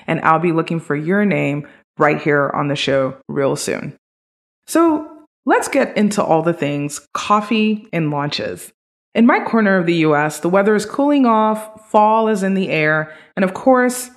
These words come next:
it's launch season for many online experts.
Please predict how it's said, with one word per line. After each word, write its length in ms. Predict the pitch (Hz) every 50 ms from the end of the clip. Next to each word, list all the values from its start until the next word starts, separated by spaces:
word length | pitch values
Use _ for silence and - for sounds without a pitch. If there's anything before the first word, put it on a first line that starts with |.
| _ _ -
it's 160 | 214 220 -
launch 320 | 269 277 285 294 285 269
season 580 | 254 - - 165 147 139 - - 76 - - 151 -
for 180 | - - 180
many 420 | 185 185 190 202 202 202 214 214 202
online 440 | - - 170 160 160 160 151 139 147
experts. 720 | 156 - - - - 95 87 - - - - - -